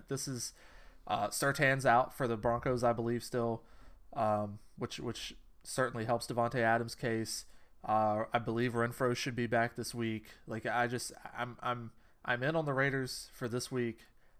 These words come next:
I don't know if I'm in enough to bet it, uh, but I, I certainly lean that way.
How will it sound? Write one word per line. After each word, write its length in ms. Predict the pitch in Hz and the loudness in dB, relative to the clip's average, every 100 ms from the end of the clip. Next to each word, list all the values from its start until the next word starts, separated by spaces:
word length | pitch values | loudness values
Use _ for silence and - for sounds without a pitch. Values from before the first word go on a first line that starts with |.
| - - | -10 -2
I 120 | 123 | 0
don't 200 | 120 - | 0 0
know 160 | 127 | 0
if 120 | 123 127 | 2 2
I'm 160 | 117 | 0
in 240 | 120 117 117 | -2 -4 -4
enough 480 | 110 110 113 - - | -2 -2 -2 -8 -8
to 140 | 127 | -6
bet 280 | 107 113 139 | 0 2 4
it, 340 | 190 - - - - - - - - | 0 -4 -16 -20 -20 -20 -20 -20 -8
uh, 260 | - 107 104 | 2 2 2
but 200 | 104 117 | 0 0
I, 140 | 110 - | 0 -2
I 80 | 117 | -6
certainly 400 | - 139 135 127 | -2 -4 -2 -4
lean 260 | 120 123 110 | -4 -4 -6
that 180 | 110 | -6
way. 260 | 110 104 | -6 -8